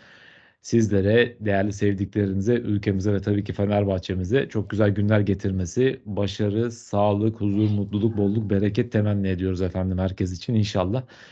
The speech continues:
hepimiz adına çok çok güzel bir yıl olur.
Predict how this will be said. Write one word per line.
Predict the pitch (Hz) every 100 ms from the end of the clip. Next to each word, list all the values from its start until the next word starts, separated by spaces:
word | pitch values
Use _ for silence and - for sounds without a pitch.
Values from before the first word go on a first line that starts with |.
| -
hepimiz | 98 104 107 104
adına | 101 127
çok | 139 120 110
çok | 113 110
güzel | 107 117 110 104
bir | 160
yıl | 120 120 143
olur. | - 135 123